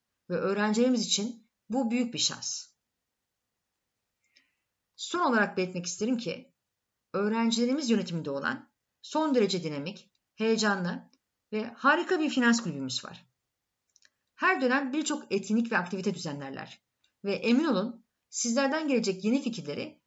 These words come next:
çok sıcak karşılayacaklardır. Aynı paralelde üniversitemizde de çok yönlü gelişimimizi sağlamak için birbirinden farklı eğitimler,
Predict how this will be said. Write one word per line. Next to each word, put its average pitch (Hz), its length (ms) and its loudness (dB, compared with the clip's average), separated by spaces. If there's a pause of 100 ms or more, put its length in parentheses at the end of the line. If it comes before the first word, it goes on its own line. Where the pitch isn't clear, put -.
(100)
çok 349 240 -2
sıcak 240 320 0
karşılayacaklardır. 160 1120 -4 (1300)
Aynı 349 260 2
paralelde 170 720 0 (320)
üniversitemizde 247 760 2
de 143 300 -4 (240)
çok 359 320 -4
yönlü 262 180 2
gelişimimizi 214 560 2
sağlamak 202 440 0
için 190 460 -4 (340)
birbirinden 240 540 2
farklı 226 280 0
eğitimler, 175 760 -4